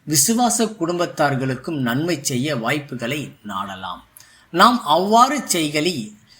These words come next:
தேவனிடத்திலும் பிறரிடத்திலும் அன்பு கூறுதல் என்னும் கிறிஸ்துவனுடைய பிரமாணத்தை நிறைவேற்றுவதாக பவுல்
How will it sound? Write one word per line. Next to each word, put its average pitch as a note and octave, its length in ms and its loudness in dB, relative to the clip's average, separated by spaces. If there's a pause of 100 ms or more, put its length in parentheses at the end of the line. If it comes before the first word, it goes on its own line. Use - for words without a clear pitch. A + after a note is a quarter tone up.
(140)
தேவனிடத்திலும் D#3 1000 0 (140)
பிறரிடத்திலும் D#3+ 840 2 (220)
அன்பு F#3 400 0
கூறுதல் D#3+ 500 -2 (100)
என்னும் B2+ 320 -2 (100)
கிறிஸ்துவனுடைய E3+ 840 -2
பிரமாணத்தை B2+ 760 -2 (480)
நிறைவேற்றுவதாக C#3+ 1160 0 (180)
பவுல் D3 360 -2